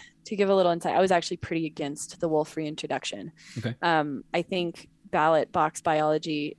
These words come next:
Speaker 1: is a really poor way to shove things down rural people's throats.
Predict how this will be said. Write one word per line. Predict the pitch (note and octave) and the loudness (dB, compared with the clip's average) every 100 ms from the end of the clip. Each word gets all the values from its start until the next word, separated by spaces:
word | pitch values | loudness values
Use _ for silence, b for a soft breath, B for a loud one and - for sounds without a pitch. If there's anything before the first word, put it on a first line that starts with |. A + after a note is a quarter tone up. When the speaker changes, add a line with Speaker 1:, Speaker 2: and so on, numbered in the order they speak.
| - | -8
Speaker 1:
is | F3 | -6
a | E3+ | -4
really | D#3+ D#3+ | -2 -2
poor | E3+ - E3+ D#3+ | -2 0 2 2
way | D#3 D3 D#3+ | 2 0 -2
to | G3 F#3 | -4 -6
shove | - E3 D#3 | -2 -2 -2
things | E3 D#3 D#3 - | -4 -8 -8 -4
down | D3 D3 D3 - | -2 -2 -6 -12
rural | D#3+ D#3+ D#3 D3 | -2 2 4 2
people's | - C#3+ D3+ C#3+ - | -2 -8 -6 -6 -6
throats. | - F#2+ D#2+ - - | -6 -6 -6 -8 -10